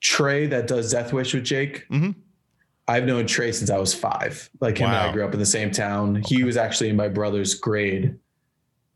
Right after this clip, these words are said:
Speaker 1: or the grade below my brother. And they played, like, s-, they played soccer or something together, but him and I became friends. And then,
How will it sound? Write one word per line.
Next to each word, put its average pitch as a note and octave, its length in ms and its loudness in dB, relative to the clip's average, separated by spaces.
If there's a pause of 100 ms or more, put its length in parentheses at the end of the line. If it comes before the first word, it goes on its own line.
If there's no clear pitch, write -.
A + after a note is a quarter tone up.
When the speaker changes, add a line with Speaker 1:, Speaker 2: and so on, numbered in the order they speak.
(1080)
Speaker 1:
or G#2+ 120 4
the G#2+ 80 2
grade A2+ 240 -2
below G2 240 2
my F#2 140 0
brother. G2 520 -2 (200)
And G#2+ 100 2
they G2+ 80 2
played, G2 300 -2
like, F2+ 240 -2
s-, - 420 -2 (120)
they G#2 120 2
played F#2+ 240 0
soccer G2 380 -2
or G2 40 -2
something G2 200 -2
together, F#2+ 340 2
but F#2+ 340 -2 (500)
him C3 180 2
and A2+ 80 2
I G#2+ 100 0
became G#2+ 360 -2
friends. G2+ 580 0
And G2+ 120 0
then, F#2+ 480 0